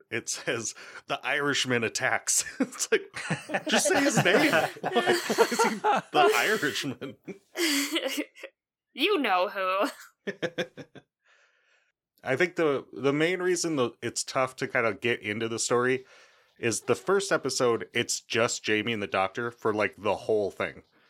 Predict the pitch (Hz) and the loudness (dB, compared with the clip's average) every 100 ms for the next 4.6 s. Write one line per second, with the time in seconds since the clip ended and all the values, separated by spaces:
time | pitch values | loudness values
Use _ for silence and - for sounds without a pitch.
0 | _ _ _ _ - 120 117 110 104 98 | _ _ _ _ -2 2 2 2 -2 -8
1 | - 202 214 190 151 143 131 107 - 131 | -4 0 0 0 2 2 0 -4 0 0
2 | 107 - 110 87 - 113 98 95 131 - | 0 -2 -4 -2 -2 -2 0 0 -2 -2
3 | _ _ _ _ _ - 226 - 233 - | _ _ _ _ _ -4 -2 -2 -8 -10
4 | - - 143 165 185 175 | -18 -8 -2 0 2 2